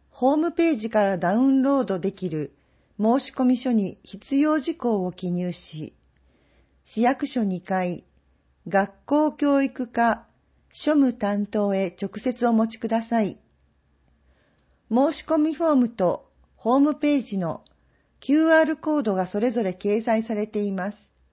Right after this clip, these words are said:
キューアールコードは株式会社デンソーウェーブの登録商標です。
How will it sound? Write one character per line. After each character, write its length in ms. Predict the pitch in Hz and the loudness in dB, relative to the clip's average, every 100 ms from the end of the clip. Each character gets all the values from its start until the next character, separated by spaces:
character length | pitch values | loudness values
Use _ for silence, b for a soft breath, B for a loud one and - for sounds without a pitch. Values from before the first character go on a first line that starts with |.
| _ _ _ _ _ _ _ _ _ _ _ _ - | _ _ _ _ _ _ _ _ _ _ _ _ -2
キ 160 | 277 | 2
ュ 100 | 294 | 4
ー 80 | 302 | 4
ア 40 | |
ー 20 | 294 | 4
ル 100 | 294 | 0
コ 240 | - 277 | 0 0
ー 40 | 262 | 0
ド 140 | 196 | 0
は 320 | 175 165 - _ _ _ _ | 0 0 -2 _ _ _ _
株 260 | 220 226 302 | 0 0 0
式 300 | - 269 247 | -2 -4 0
会 240 | 269 247 | 0 -2
社 300 | - 185 147 | -4 -6 -4
デ 200 | 156 233 | -2 0
ン 60 | 269 | 0
ソ 320 | - 311 294 | 0 0 2
ー 20 | |
ウ 40 | |
ェ 140 | 294 277 | 2 0
ー 40 | |
ブ 100 | 208 | 0
の 260 | 190 147 - _ - | -2 -4 -6 _ -2
登 200 | 247 294 | 0 0
録 220 | 302 294 | -2 -4
商 280 | - 277 262 | -4 -2 -2
標 260 | - 185 | -4 -6
で 160 | 160 160 | -4 -8
す。 220 | - _ | -10 _